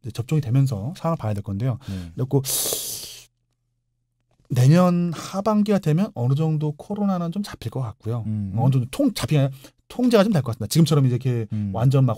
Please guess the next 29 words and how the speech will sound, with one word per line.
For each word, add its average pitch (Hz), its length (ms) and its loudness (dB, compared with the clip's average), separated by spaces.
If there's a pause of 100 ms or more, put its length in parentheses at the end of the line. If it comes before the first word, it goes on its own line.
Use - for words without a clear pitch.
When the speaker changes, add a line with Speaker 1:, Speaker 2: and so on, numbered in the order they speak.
Speaker 1:
혼란 214 240 2
속에 120 160 -4
빠지는 127 320 -4
않을 98 120 -4
것 98 100 -6
같고요. 104 260 -6
Speaker 2:
그쵸. 190 100 -8
Speaker 1:
혼란도 165 220 2
벗어날 113 300 0
것 110 100 -4
같고, 170 300 -2 (520)
어, 57 480 -12 (260)
앞에서도 160 320 -4
말씀드렸지만 135 680 -2 (720)
상품 - 340 -6
수요는 170 640 -4
존재를 113 340 -4
하고요. 123 380 -6
Speaker 2:
음. 104 460 -6 (240)
Speaker 1:
이거 147 120 -2
존재할 143 680 -2
정도가 147 300 -4
아니고 139 180 -4
유지를 120 240 -2
시켜줘야 208 300 -6
됩니다, 101 200 -6
정부에서. 101 360 -2
Speaker 2:
음. 92 100 -14
Speaker 1:
왜냐면 135 200 -2